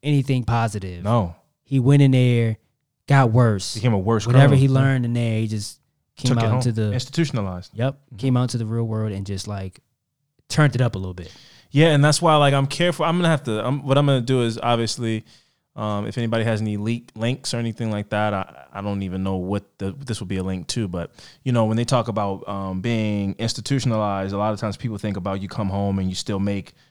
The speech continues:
Speaker 2: ramen a certain way, you make your little tuna packs, like, things that you bring home from, you, you're on a routine.
Speaker 1: Yeah.
Speaker 2: But I don't, I'd, I'd like to see if there's any kind of statistics on, you know, men who have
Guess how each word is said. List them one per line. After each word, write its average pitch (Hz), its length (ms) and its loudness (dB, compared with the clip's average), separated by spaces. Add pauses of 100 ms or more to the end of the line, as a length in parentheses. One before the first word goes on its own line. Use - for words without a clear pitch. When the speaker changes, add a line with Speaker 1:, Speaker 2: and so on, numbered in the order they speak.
(300)
Speaker 2:
ramen 107 340 2
a 98 60 -2
certain 101 320 -4
way, 107 240 -4
you 101 100 -4
make 104 140 -4
your 107 60 -6
little 98 120 -6
tuna 110 280 -2
packs, 101 360 -6
like, 95 180 -8
things 147 300 4
that 123 240 2
you 120 80 -2
bring 123 340 2
home 120 300 2
from, 113 160 -6 (220)
you, 135 100 2 (100)
you're 135 160 4
on 127 100 6
a 120 40 4
routine. 139 800 6 (140)
Speaker 1:
Yeah. 117 220 -6 (140)
Speaker 2:
But 127 520 6 (180)
I 139 280 6
don't, 151 340 4
I'd, 131 200 6 (220)
I'd 131 160 2
like 139 240 4
to 151 80 2
see 156 180 0
if 147 100 0
there's 127 180 2
any 143 180 2
kind 139 240 0
of 117 60 -2
statistics 139 600 -4
on, 113 380 0 (460)
you 139 100 -4
know, 113 200 0
men 131 580 2 (380)
who 123 520 -4
have 113 320 -2